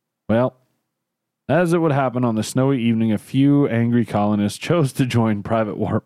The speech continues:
Private White on King Street. It all started when a thirteen-year-old wig maker's apprentice,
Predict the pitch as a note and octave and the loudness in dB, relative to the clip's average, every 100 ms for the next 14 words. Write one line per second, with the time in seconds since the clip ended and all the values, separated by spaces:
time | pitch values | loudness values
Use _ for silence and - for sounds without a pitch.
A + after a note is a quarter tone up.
0 | _ _ - C#3 A#2+ - A2+ A#2 - _ | _ _ -2 -2 -4 -4 -2 -2 -4 _
1 | B2+ C3+ B2+ - B2+ G#2+ - D#2+ C2+ _ | -4 -2 -4 -6 -4 -6 -10 -14 -16 _
2 | _ _ _ _ _ _ _ _ _ _ | _ _ _ _ _ _ _ _ _ _
3 | _ _ _ _ _ _ _ _ _ _ | _ _ _ _ _ _ _ _ _ _
4 | _ _ _ _ C3+ E3 A#3+ - C3 A2+ | _ _ _ _ -2 0 0 0 0 0
5 | C3 - _ _ _ _ _ _ G#2 A#2 | -2 -10 _ _ _ _ _ _ -6 -4
6 | A2+ D#3 F3 - D#3+ D3+ C#3+ C#3 B2+ G#2+ | 0 -2 -2 0 0 2 2 2 0 -2
7 | G2+ C3 D3 B2 B2+ B2 A2+ G#2 - A2 | -2 0 0 -2 0 0 0 -2 -4 -6
8 | E2 - - | -6 -12 -18